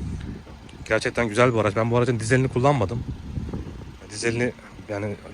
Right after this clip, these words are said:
onunla ilgili çok fazla bir şey diyemem. Ya benzinli model çok seri bir araba dediğim gibi.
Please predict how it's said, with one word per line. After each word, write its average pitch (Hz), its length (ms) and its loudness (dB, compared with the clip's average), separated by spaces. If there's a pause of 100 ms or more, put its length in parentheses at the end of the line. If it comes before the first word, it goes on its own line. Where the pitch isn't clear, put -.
(140)
onunla 113 280 4
ilgili 104 200 0
çok 123 140 2
fazla 113 280 -2
bir 107 40 -10
şey 117 160 0
diyemem. 117 320 4 (1400)
Ya 95 120 -6
benzinli 113 360 4
model 120 300 4 (1500)
çok 117 140 0
seri 117 340 4
bir 113 40 8
araba 92 260 6
dediğim 95 240 0
gibi. 90 260 -2